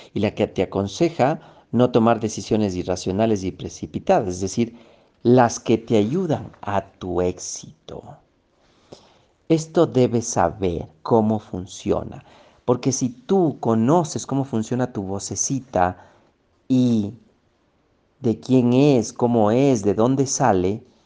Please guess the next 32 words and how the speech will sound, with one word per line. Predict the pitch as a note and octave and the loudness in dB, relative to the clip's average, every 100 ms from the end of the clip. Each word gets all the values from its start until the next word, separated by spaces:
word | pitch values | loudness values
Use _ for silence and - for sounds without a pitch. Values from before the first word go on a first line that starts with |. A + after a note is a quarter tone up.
| _ _ _ | _ _ _
entonces | A2 A2 D#3 C#3+ B2 | -6 0 0 0 -2
vas | A2+ C3 | 0 -2
a | C3+ | -2
entender | B2 A2+ A2 C3 B2+ | -2 -2 0 -2 -2
que | A#2+ | -6
muchas | C3 C3+ A#2 | -6 -6 -8
veces | B2 A#2+ | -8 -4
no | A2 B2+ | -2 -2
eres | C3 A2 - | -4 -6 -8
tú, | - F#3+ D3 - _ - _ _ | -2 -2 -2 -8 _ -20 _ _
no | B2 C#3 | 2 4
es | C#3 C#3 C3+ | 6 6 4
esa | B2 A#2 | 4 2
voz | A2 B2 | 2 0
de | A2 | 0
la | G2+ F#2+ | -2 -2
conciencia, | G2+ F#2+ - - C#3 D#3+ A#2 - - - - _ _ - - _ | -6 -6 -8 -6 -4 -4 -6 -10 -12 -12 -14 _ _ -20 -20 _
no | A#2 C3+ | 0 4
es | C3 A#2+ | 4 2
esa, | B2+ - A#2 G#2+ - _ _ _ - - _ _ _ _ _ - | -2 0 -2 -2 -10 _ _ _ -20 -20 _ _ _ _ _ -6
esa | A#2 - | -6 -4
voz | F#2+ G#2 B2 A2 F#2+ | 0 4 4 2 -2
del, | F2+ F2+ F#2+ - - _ | -6 -6 -8 -16 -20 _
que | - | 0
le | A#2 A2 | 2 2
dicen | A#2 B2+ A2+ - - | 0 -4 -4 -6 -16
del | - A#2 G#2 | -2 -2 -2
diablo. | F2+ G2 G#2 A#2 C#3 A2 D#2 - | -6 -6 -4 -2 -2 -2 -4 -6
No, | B2+ D3 | -4 -2
no, | G#2 | -2
no, | F#2+ - | -4 -6
no. | G#2+ C#3 G2 | -4 -4 -4